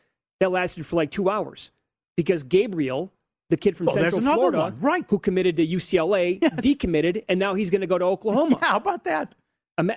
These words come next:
Speaker 1: keeping track of this stuff on a daily basis is,
Speaker 2: I know.
Speaker 1: is impossible.
Speaker 2: Uh-huh.
Speaker 1: A, a lot of other people have, uh,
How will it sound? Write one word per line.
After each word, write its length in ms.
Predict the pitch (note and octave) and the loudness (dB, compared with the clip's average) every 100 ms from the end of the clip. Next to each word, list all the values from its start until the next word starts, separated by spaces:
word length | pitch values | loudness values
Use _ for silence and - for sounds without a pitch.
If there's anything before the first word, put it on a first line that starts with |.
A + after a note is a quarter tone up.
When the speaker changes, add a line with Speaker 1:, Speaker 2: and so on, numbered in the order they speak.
| - | -4
Speaker 1:
keeping 280 | - B3 G3+ | -2 0 -2
track 260 | A3+ A#3+ | -2 -2
of 60 | F3+ | -2
this 100 | E3+ | -2
stuff 160 | F3 E3 | -2 -2
on 60 | |
a 60 | D#3 | 0
daily 240 | E3+ E3+ D3 | 0 0 0
basis 340 | F3+ - D3 | -2 -4 -4
is, 80 | C#3 | -2
Speaker 2:
I 40 | |
know. 120 | D3+ - F3+ | -2 -2 -2
Speaker 1:
is 120 | C#3+ | -2
impossible. 460 | C3+ F3+ G3 D3+ | -2 -4 -4 -2
Speaker 2:
Uh-huh. 120 | C3 E3+ | -2 -2
Speaker 1:
A, 100 | E3+ | 0
a 20 | |
lot 160 | F#3+ G#3 | 0 0
of 80 | |
other 140 | F#3 F3+ | -2 -2
people 280 | E3 D3+ C#3 | -2 -2 -2
have, 240 | C#3+ B2+ | -2 -2
uh, 180 | C3+ | -2